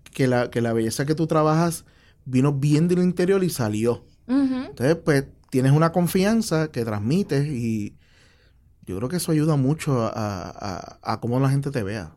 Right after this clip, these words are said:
Speaker 1: porque
Speaker 2: Sí.
Speaker 1: la gente dice que no, pero cuando tú te estás maltratando de, eh, eh, mentalmente de que tú eres la cosa más basura del mundo, tú no puedes esperar que la gente diga que eres una cosa bella, porque tú no te estás, tú no estás transmitiendo
Speaker 2: Es que
Speaker 1: eso.
Speaker 2: podemos ser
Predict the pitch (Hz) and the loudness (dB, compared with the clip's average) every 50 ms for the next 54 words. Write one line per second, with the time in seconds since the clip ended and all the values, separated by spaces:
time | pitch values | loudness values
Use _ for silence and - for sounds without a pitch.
0 | _ _ - 101 95 - - 110 104 104 101 101 104 92 92 - - - _ _ | _ _ -10 -10 -10 -8 -6 -4 -2 -2 -2 -2 -2 -4 -6 -8 -10 -16 _ _
1 | _ _ _ _ _ _ _ _ _ _ _ - _ _ _ _ - 120 120 113 | _ _ _ _ _ _ _ _ _ _ _ -20 _ _ _ _ -4 -2 -2 0
2 | - 139 151 156 - 180 160 175 170 160 151 156 156 160 139 127 120 123 - 117 | 2 2 2 2 0 0 0 2 2 2 2 2 2 2 2 2 2 2 -2 -4
3 | 110 110 104 - 104 104 92 123 123 120 123 - - 143 135 143 151 147 143 - | -2 -4 -4 -6 -6 -8 -4 -4 -4 -4 -4 -4 -2 2 2 4 2 2 0 0
4 | 147 143 135 143 139 143 147 143 143 143 143 139 135 131 - 147 135 123 120 120 | 0 0 2 2 0 0 2 2 2 2 4 2 2 2 0 -2 -2 -2 -2 -4
5 | - - - - - - - 131 117 113 113 107 - 123 131 131 135 135 139 147 | -8 -14 -16 -14 -14 -8 -4 -2 -2 -2 -2 0 0 2 2 4 4 4 2 2
6 | 139 139 120 117 117 117 - - 110 117 120 123 139 139 139 139 - _ - _ | 2 2 0 0 0 -4 -6 -2 -2 -2 0 0 2 0 0 -2 -4 _ -20 _
7 | _ _ - 113 107 101 - 117 107 - 131 135 135 135 135 131 135 131 - - | _ _ -10 -8 -8 -6 -6 -6 -4 -2 -2 0 0 -2 -2 0 -2 -2 0 0
8 | 135 139 135 135 147 165 180 175 143 113 107 113 - _ _ _ _ _ _ _ | 0 2 2 2 2 0 0 0 0 -2 -4 -8 -12 _ _ _ _ _ _ _
9 | _ _ _ _ - 113 113 110 - 139 147 147 - - 156 156 143 - 170 156 | _ _ _ _ -2 -2 -2 0 0 0 0 0 -2 -4 -4 -4 -2 -2 0 0
10 | 135 123 123 127 143 135 139 139 151 143 139 143 135 139 139 139 139 139 135 139 | 0 0 -2 -2 0 0 2 2 0 -2 0 -2 0 0 0 0 0 0 -2 -2
11 | 143 139 - 143 139 131 123 135 175 170 147 120 113 110 98 - - _ - 113 | -4 -6 -4 -4 -4 -2 -2 -4 -4 -6 -6 -6 -6 -8 -8 -8 -10 _ -4 -2
12 | 113 120 - 139 135 139 - 147 139 139 - 160 147 151 147 151 160 160 - - | -2 -2 -2 -4 -6 -4 -4 -6 -6 -6 -2 -2 0 0 0 0 -2 -2 -2 -2
13 | 151 147 139 120 107 - 135 160 175 151 92 85 - 294 285 277 254 220 202 202 | -2 0 0 -2 -2 -4 -4 -4 -4 -2 -4 -4 -4 -4 -2 -2 -2 -2 0 -2
14 | 220 226 - 269 262 262 262 | -2 -4 -4 -4 -6 -6 -6